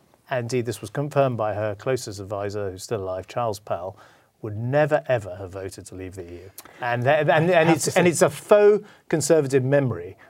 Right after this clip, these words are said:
Speaker 1: that somehow sound conservatives are anti-European. That was never the case, is not the case now. And it's,
Speaker 2: Watch,
Speaker 1: you know,
Speaker 2: watch
Speaker 1: um,
Speaker 2: the fine economist Kevin Warsh agree with the following proposition. Brexit represents a huge opportunity for Britain.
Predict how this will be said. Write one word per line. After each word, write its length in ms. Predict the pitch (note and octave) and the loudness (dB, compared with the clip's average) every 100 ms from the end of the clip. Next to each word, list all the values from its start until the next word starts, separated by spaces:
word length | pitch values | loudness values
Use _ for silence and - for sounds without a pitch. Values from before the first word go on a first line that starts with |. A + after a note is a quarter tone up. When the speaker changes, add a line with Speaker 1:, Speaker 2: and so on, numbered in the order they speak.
| _ | _
Speaker 1:
that 160 | B2+ | -10
somehow 760 | - - D#3 D3 A#2 A2 G2 G2 | -2 2 2 2 -2 -2 -2 -2
sound 500 | G2+ - B2 B2 A2+ | -2 -2 -2 -2 -4
conservatives 640 | A2 - G2+ F#2+ F#2+ F#2 | -8 -6 -6 -6 -12 -12
are 120 | G#2 G#2 | -12 -10
anti-European. 760 | G#2 F#2 G2 F#2+ F#2+ - F#2 - _ _ _ | -10 -10 -10 -8 -10 -12 -14 -16 _ _ _
That 220 | C3 - | -2 -2
was 160 | B2+ A#2 | -4 -2
never 260 | C3+ F#3 | 2 4
the 120 | F3 E3 | 2 2
case, 360 | D3 D3 C#3+ - | 0 0 -4 -10
is 140 | C#3 C3+ | -8 -4
not 180 | C#3+ C3 | -4 -4
the 60 | |
case 320 | - A#2 - | -4 -4 -4
now. 300 | A#2+ A2+ A2+ A#2 - _ - | -6 -4 -4 -6 -14 _ -2
And 160 | F3 | 0
it's, 360 | D#3+ D3+ - - | 0 -2 -8 -2
Speaker 2:
Watch, 240 | C#3 D3 | 0 2
Speaker 1:
you 60 | A3 | 2
know, 100 | D#3+ | 4
Speaker 2:
watch 240 | C3+ E3+ | 6 4
Speaker 1:
um, 40 | D#3 | 4
Speaker 2:
the 80 | B2+ | 0
fine 280 | D#3 D#3 | 2 4
economist 520 | E3+ C#3 C3 A2 G#2 - | 2 2 0 0 -4 -4
Kevin 300 | A#2 A2+ G2+ | -2 -2 -2
Warsh 280 | G2 F2+ | -2 -4
agree 440 | - F#2 A2 C3 G2+ | -6 -4 0 2 2
with 140 | F#2+ | -2
the 60 | G2 | -4
following 360 | A2+ G2 G2+ | -4 -2 -4
proposition. 680 | G2 F2+ - F#2 E2 - - - - - - - _ _ - - | -2 -4 -4 -6 -8 -10 -14 -16 -20 -20 -20 -20 _ _ -20 -6
Brexit 440 | - C3+ C3+ - | 0 0 2 -2
represents 500 | C#3 A2 A2+ G2+ G2 | 0 -2 -2 -4 -4
a 40 | G#2+ | -6
huge 520 | G2+ - B3 A3 B2 | -8 -4 0 0 0
opportunity 600 | G#2+ G#2+ G2+ G#2+ F#2+ F2+ | -2 -4 -4 -4 -4 -4
for 140 | - | -6
Britain. 380 | G#2 - - - | -8 -8 -10 -12